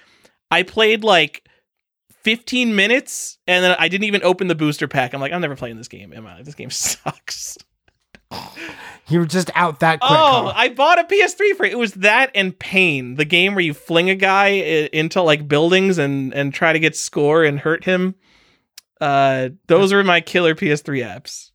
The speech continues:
Speaker 1: Dumb reason to buy
Speaker 2: So
Speaker 1: a P S three, but you know what? I think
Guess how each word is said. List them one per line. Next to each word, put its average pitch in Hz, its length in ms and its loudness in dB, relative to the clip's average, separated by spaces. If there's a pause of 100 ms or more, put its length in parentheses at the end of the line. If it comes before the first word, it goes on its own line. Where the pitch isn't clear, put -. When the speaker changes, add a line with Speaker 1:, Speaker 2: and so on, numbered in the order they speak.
(240)
Speaker 1:
Dumb 277 260 2
reason 277 220 2
to 233 80 2
buy 233 180 4
Speaker 2:
So 240 60 0
Speaker 1:
a - 20 0
P 233 160 0
S 226 80 0
three, 202 240 2
but 180 140 2
you 190 100 2
know 226 160 4
what? 214 300 2 (120)
I 214 240 -2
think 233 340 0